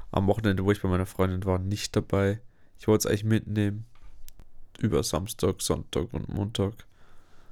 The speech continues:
Aber ja, ich habe es dann doch nicht mitgenommen. Dann habe ich Montagabend, wie ich nach Hause gekommen bin, gleich noch weitergemacht. Dienstag und ich glaub,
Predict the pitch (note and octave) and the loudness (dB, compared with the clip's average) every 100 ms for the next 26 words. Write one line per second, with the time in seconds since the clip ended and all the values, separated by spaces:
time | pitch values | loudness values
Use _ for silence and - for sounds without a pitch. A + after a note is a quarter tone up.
0 | - - - - - - - - - - | -18 -16 -14 -14 -16 -16 -16 -18 -18 -14
1 | - G2+ F#2 F2+ F#2+ - - - - - | -4 0 2 0 -2 -8 -20 -20 -20 -14
2 | - - A#2 G#2 - - F#2 G2 A#2 - | -10 -6 -2 -2 -2 0 0 0 -4 -6
3 | - G#2+ G2 F#2+ A2 - - - - - | -4 -2 0 -2 -4 -12 -20 -18 -18 -10
4 | - G2 F#2+ G2 - - - G#2 G2+ G2+ | -2 2 2 0 -4 -8 -4 -4 0 0
5 | - G2 G2+ G2 G2+ G2+ G2+ G2+ G2+ - | 0 0 0 0 0 0 2 0 -2 -2
6 | G#2+ F#2+ G2+ G2+ G2 A2 - F2+ - A2+ | -2 0 0 2 0 -2 -2 2 2 2
7 | A2+ A2 - - - - - - - - | 2 0 -2 -10 -20 -20 -20 -20 -20 -20
8 | - - A2 G#2+ - - G#2 G#2+ - G#2+ | -20 -2 0 2 0 2 2 0 -2 -6
9 | - - - - - - | -6 -10 -4 0 0 0